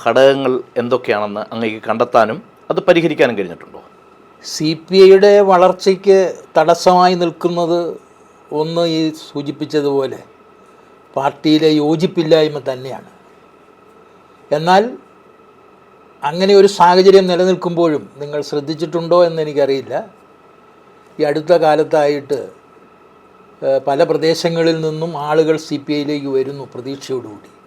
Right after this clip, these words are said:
Speaker 2: കഴിഞ്ഞ ദിവസം തിരുവല്ലയിലും അതുപോലെ തന്നെ പത്തനംതിട്ടയിലും എല്ലാം കുറേയധികം സഖാക്കൾ ഇടതുപക്ഷ പ്രസ്ഥാനങ്ങളോടും മറ്റ്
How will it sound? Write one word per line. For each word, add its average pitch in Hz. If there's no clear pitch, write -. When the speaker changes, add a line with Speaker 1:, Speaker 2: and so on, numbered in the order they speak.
Speaker 2:
കഴിഞ്ഞ 151
ദിവസം 151
തിരുവല്ലയിലും 156
അതുപോലെ 156
തന്നെ 151
പത്തനംതിട്ടയിലും 151
എല്ലാം 143
കുറേയധികം 151
സഖാക്കൾ 135
ഇടതുപക്ഷ 151
പ്രസ്ഥാനങ്ങളോടും 143
മറ്റ് 139